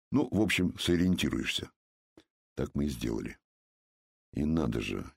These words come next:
именно в тот момент, когда все заснули, батарею приехали проверять из штаба армии.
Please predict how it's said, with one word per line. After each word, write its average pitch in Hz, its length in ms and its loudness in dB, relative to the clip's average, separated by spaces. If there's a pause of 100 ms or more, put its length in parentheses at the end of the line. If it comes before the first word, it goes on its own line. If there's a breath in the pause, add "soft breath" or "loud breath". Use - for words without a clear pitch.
(140)
именно 76 340 0
в - 100 -14
тот 80 200 -2
момент, 69 360 0
когда 58 260 -2
все - 220 -2
заснули, 90 580 0 (460)
батарею 69 540 0
приехали 71 520 -2
проверять 62 520 -2
из 60 80 -2
штаба - 480 -2
армии. 58 420 -4